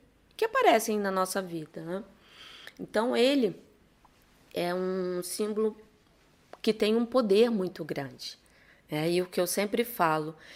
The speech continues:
é preciso sempre dar uma estudadinha no símbolo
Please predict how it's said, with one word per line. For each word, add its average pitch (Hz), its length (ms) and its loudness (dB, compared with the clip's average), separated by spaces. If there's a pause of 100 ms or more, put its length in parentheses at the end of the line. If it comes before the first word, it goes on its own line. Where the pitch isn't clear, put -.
(340)
é 165 260 0
preciso 196 760 0
sempre 247 560 0
dar 208 220 2
uma 359 180 -2
estudadinha 190 720 -2
no 170 120 -4
símbolo 170 880 -6